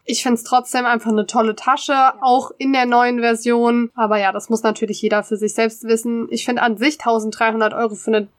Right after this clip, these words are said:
Speaker 1: Einstiegstasche immer noch in Ordnung, die man halt wirklich ganz,
Speaker 2: Ja.
Speaker 1: ganz lang nutzen kann.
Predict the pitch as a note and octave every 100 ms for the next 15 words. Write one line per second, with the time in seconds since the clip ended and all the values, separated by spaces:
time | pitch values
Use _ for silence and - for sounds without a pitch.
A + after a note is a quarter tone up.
0 | _ A3 A#3 - A#3 - A3+ A3 A#3+ A3+
1 | G#3+ A3+ - B3 C4+ C4+ C4+ A3+ G#3+ G#3
2 | G#3 G#3+ G3+ A3 A#3 - - B3+ - A#3
3 | A3+ A3 A3+ C#4 - B3+ - G#3 A#3 D4+